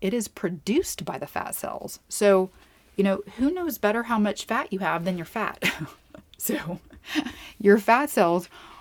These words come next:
are what produce, um, produce the leptin.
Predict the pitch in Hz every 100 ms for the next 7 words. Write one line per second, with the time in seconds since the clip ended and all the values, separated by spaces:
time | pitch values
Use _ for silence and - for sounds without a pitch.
0 | - 185 180 175 175 170 - _ _ _
1 | _ _ - 202 175 180 233 - - _
2 | - _ - 196 190 185 185 - _ -
3 | - _ _ - 208 175 170 185 - -
4 | 180 220 170 - 196 311